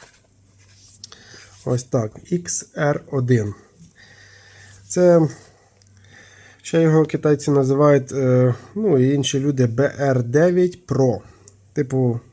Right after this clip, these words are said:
Pro-версія Б Р дев'ятого. Ну, вони покращили його трохи і от випустили, це вже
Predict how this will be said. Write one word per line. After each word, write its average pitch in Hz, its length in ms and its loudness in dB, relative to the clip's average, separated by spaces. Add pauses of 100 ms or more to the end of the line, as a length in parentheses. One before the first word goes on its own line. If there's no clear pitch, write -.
(160)
Pro-версія 156 680 0
Б 127 120 0
Р 143 260 2
дев'ятого. 123 800 0
Ну, 214 180 0
вони 147 280 6
покращили 135 800 0
його 202 200 0
трохи 208 400 -4
і 180 360 -2
от 139 300 -2
випустили, 131 640 -4
це 123 160 -4
вже 120 520 -4